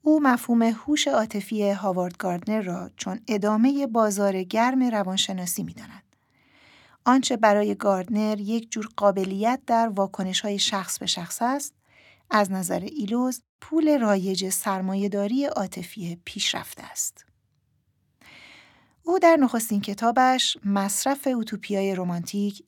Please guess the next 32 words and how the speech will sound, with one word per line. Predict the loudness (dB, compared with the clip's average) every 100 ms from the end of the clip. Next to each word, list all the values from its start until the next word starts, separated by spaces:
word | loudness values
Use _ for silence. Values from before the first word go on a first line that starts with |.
| _ _
عشق | -2 -2 -2 -4 -2
و | -2
تناقضات | -2 -4 -4 -4 -4 -4
فرهنگی | -2 -2 -2 -2 -2 -2
سرمایه‌داری، | -4 -4 -4 -6 -8 -6 -6 -8 _ _ _ -20 -20 -20 -16
توجه | -2 2 4 2 2 2
خود | 2 0 2
را | 2
بر | 2 4
موضوع | 2 0 -2 0
وابستگی | 4 4 4 -2 -4 -6 -4 -4
عشق | -2 0 0 -2 -4
به | -2
سرمایه‌داری | 0 0 0 0 -4 -2 -4 -2 -2
مصرفی | 0 -2 -2 -4 -2 0
متمرکز | 0 0 -6 -8 -8 -10 -10 -10
می‌کند. | -8 -8 -8 -10 -18 _ _ _ -20 -20 -20 -20 _ 4
وقتی | 4 4 -2 4
در | 4
سده | 4 2 2 2 2
نوزدهم | 2 0 -2 -2 0 0 -2 -4
عشق | -2 0 -2 -2
محیط | -2 -4
خانه | -6 -6 -4 -4
را | -4
ترک | -4 -4 -4 -6
می‌کند | -8 -6 -6 -8 -6
و |
وارد | -6 -2 0 0 -2 -4
فضای | -2 -2 -2 -2
عمومی | 0 0 2
می‌شود، | 2 0 -2 -2 -2 -2